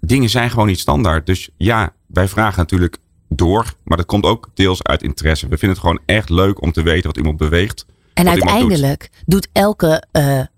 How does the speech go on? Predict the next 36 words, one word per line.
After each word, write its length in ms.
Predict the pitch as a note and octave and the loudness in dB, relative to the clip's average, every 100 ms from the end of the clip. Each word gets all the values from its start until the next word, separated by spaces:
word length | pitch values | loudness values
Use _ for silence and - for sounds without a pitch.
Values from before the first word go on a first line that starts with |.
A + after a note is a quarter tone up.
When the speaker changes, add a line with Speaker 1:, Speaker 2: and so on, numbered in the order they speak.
| _ | _
Speaker 2:
geldverschaffer 1500 | - - F3 D#3 - - _ - - - - D3+ - D3+ D3+ | 0 2 2 0 -6 -8 _ -2 0 0 0 0 0 0 0
of 220 | D#3 C#3+ | -2 -4
kredietverschaffer 1000 | - D#3 E3 - D#3 - D3+ - D3+ C#3 | -2 -2 -2 -2 -2 0 0 0 0 0
doet 180 | F#3 E3+ | 0 0
dat 160 | C#3 | 0
natuurlijk. 560 | C#3 C3 D3+ C#3 D3 G3 | 0 0 0 2 2 0
En 120 | D3+ | 0
wil 120 | D3 | 2
natuurlijk 280 | C#3+ C3+ - | 0 -2 -2
een 80 | C#3+ | -2
bepaald, 500 | C#3+ C#3+ C#3 C#3 - | -2 -2 -2 -2 -2
eh, 200 | C#3+ C#3 - - - | 0 0 -4 -12 -6
overzicht 680 | - D#3+ E3+ C#3+ D#3+ - - | -2 0 0 2 0 0 0
hebben, 500 | D3 C#3+ D3+ D#3 - | 2 2 0 -2 -2
ehm, 440 | D3 C#3+ C#3 C#3 - | -2 0 0 -2 -4
en 140 | - C#3+ | -2 0
zo. 160 | D3 F#3 - - - | 2 0 -6 -12 -6
Eh, 400 | - F3 E3 D#3+ | 0 2 0 2
er 120 | E3+ | 2
zijn, 500 | F3 G#3 B3 G#3 D3 B2+ | 2 2 2 2 0 0
doordat 540 | G3+ C#4 B3 E3+ D#3 | 2 2 2 0 -2
de 80 | C#3+ | -2
banken 340 | D3+ D3+ D3 | 0 0 -2
daarin 320 | D3+ D3 D3 D3+ | -2 0 0 -2
terughoudender 720 | D#3 C#3+ F3 G#3+ F3+ D#3+ D3+ | -2 0 0 2 0 2 2
zijn 240 | E3+ D3+ | 0 0
geworden 440 | - D#3 D#3+ D3+ D3 | -2 0 0 0 -2
op 80 | |
een 60 | - | -4
gegeven 360 | - D3+ - D3 | -2 -2 0 0
moment, 260 | D3 C#3+ | 0 -2
of 80 | C3+ | -2
moesten 420 | C3+ G3+ - D#3 | 0 2 0 -2
worden 300 | C#3+ C#3 C#3 | 0 0 0
ook 140 | C#3+ - | -2 0
wel, 240 | D3 D#3+ | -2 -2